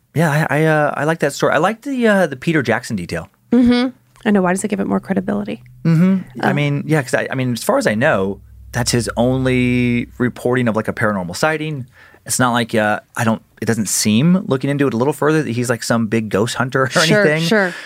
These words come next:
Speaker 1: And just that detail with, that he told the interviewer about his wife seen before.
Speaker 2: That's what got me,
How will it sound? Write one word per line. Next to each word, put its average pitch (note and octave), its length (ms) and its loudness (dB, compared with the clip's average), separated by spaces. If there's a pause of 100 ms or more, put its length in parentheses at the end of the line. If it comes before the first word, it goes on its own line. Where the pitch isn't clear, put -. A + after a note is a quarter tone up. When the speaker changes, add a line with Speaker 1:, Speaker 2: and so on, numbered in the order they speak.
(140)
Speaker 1:
And B2 100 2
just C#3+ 140 2
that C3 160 0
detail C3+ 400 0
with, A2+ 140 -4
that A2 100 0
he A#2 80 2
told A#2+ 220 0
the A#2+ 60 -4
interviewer A#2+ 320 0
about G2+ 160 0
his F2+ 120 -8
wife B2+ 500 -2
seen A2 180 2
before. B2+ 560 0
Speaker 2:
That's A3 240 0
what G#3 100 -2
got F#3+ 180 -2
me, F3+ 340 -2